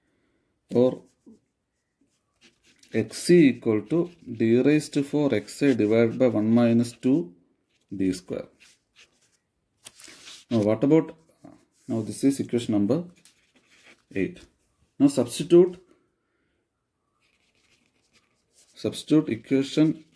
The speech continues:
eight on four. We know that X C is D square X C. Now X C equal to D square into X C is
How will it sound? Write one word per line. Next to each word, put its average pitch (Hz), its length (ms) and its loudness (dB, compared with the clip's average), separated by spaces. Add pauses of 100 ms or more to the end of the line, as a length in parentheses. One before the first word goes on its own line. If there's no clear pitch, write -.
(120)
eight 139 480 0 (160)
on 139 400 0 (640)
four. - 340 -2 (2750)
We 117 120 2
know 127 160 4
that 156 180 0
X 113 260 -6
C 165 260 6
is 165 140 -2
D 127 240 2
square 151 300 0
X - 200 -10
C. 101 100 -10 (840)
Now 104 140 -4
X 113 340 -8
C 131 340 0
equal 107 360 -2
to 175 360 -2 (320)
D 113 300 2
square 143 480 0
into 120 480 -2 (300)
X - 200 -10
C 139 280 6
is 175 180 -2